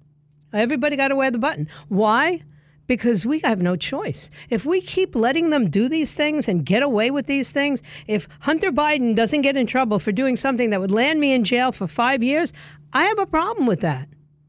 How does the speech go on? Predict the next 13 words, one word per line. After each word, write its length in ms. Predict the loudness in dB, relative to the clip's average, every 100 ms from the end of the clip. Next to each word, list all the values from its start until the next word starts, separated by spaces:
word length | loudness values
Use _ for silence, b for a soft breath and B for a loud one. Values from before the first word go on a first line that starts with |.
| _ _ -6
Coming 320 | 0 2 4
after 340 | 2 2 0
a 80 | -2
former 360 | 0 2 2 0
president 500 | 0 0 2 0 0
like 160 | 0
Donald 340 | 0 0 0 -2
Trump, 260 | 0 0 B B
who 140 | -4 0
basically 800 | 2 2 0 0 0 2 2 -2 B -2
is 200 | 2 2
now 500 | 2 2 2 2 -2 B B -2
a, 180 | 0